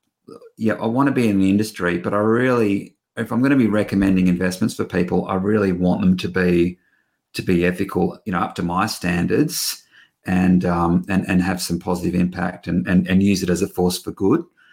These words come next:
Um, and, and let's see if we can change some things. And, and it's probably twenty years after that assignment, and modern slavery, like, there's more people in modern slavery now than any time in history.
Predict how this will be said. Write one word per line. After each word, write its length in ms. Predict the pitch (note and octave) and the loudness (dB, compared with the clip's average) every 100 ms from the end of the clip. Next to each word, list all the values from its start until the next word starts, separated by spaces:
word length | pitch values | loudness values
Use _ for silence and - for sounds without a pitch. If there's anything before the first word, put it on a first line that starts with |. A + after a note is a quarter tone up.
| _ _ | _ _
Um, 560 | F#2 F#2 F#2 F2+ F2+ F#2 | -4 0 2 2 2 2
and, 180 | F#2+ F#2 | 2 2
and 160 | F#2+ G2 | 4 2
let's 180 | G2+ - | 0 0
see 120 | F2+ | -2
if 120 | F2+ | 0
we 80 | F2+ | -2
can 140 | F2+ | -2
change 400 | F2 F2 F#2 F#2+ | -2 0 0 0
some 80 | G#2 | -2
things. 540 | F#2+ F2+ E2+ F2 - _ _ _ _ | 0 0 0 -2 -8 _ _ _ _
And, 120 | G#2+ A2 | -4 -2
and 140 | A#2+ A#2 | 0 -2
it's 100 | - | -2
probably 420 | - D3+ G#2+ G2+ | 0 0 2 0
twenty 280 | G2 G#2+ G2+ | 0 0 2
years 320 | G2 F#2+ F2+ | 2 0 0
after 300 | G2 F#2+ F#2+ | -4 -4 -4
that 180 | F2+ F#2 | -2 -2
assignment, 560 | F#2 F#2 G2 G#2 F#2 | -4 -2 2 2 0
and 300 | F#2+ F#2 F2+ - - - _ _ | 2 0 0 -12 -20 -20 _ _
modern 260 | B2 C#3 G#2+ | -2 -2 -4
slavery, 540 | - F#2 F#2+ F#2 F#2 | -4 -4 -2 -2 -2
like, 160 | G#2 G#2+ | -2 -2
there's 140 | A2+ | 2
more 200 | C#3+ C#3 | 4 4
people 300 | A2 G#2+ F#2+ | 2 -2 0
in 280 | F#2 F#2 - | 0 0 0
modern 260 | G2+ F#2+ F#2 | -2 -2 -2
slavery 420 | G2+ F#2 F2+ F2+ | -2 -2 -2 -2
now 260 | F#2 F#2 | -2 -2
than 260 | F2 F2 - | -2 -2 0
any 140 | F#2+ | 0
time 260 | F#2 F2+ F2+ | 0 0 0
in 80 | E2+ | 0
history. 560 | F#2+ A2 - - B2 | 0 -2 -4 -8 -10